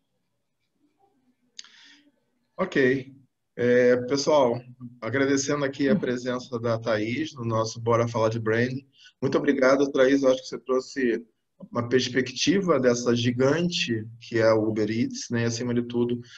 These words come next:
Speaker 1: pôde compartilhar um pouquinho com todo mundo que tá nos assistindo, né? E, principalmente, fomentar daí alguns debates acadêmicos e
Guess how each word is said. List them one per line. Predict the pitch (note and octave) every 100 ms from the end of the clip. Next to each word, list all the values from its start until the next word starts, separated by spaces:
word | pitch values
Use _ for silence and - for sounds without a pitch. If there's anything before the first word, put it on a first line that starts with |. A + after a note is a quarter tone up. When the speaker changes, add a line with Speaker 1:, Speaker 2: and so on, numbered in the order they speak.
| - _
Speaker 1:
pôde | C3+ B2+
compartilhar | C3 B2+ C3 C3+ - C#3 B2 A#2+
um | A#2
pouquinho | A#2 A#2+ A#2+ A#2+ A#2 A2+ A2+
com | A#2 A2+
todo | - A#2+ B2
mundo | A#2 A#2+
que | A#2 A#2+
tá | A#2+ A2+
nos | A2+ A2
assistindo, | A2 - - - B2 D3 A#2
né? | A2 A#2+ - - - _
E, | A#2+ A#2+
principalmente, | A#2+ C3 B2 B2+ B2+ C#3
fomentar | - C#3 D3 C3+ B2 A#2+ A#2+
daí | B2 A#2+ A#2 A#2 A#2+
alguns | A#2 A#2 A#2 A#2
debates | A#2 A2 G#2 G#2+ - G#2+ G#2+ G#2+
acadêmicos | A2 A#2 G#2+ A2 G#2 G#2+
e | -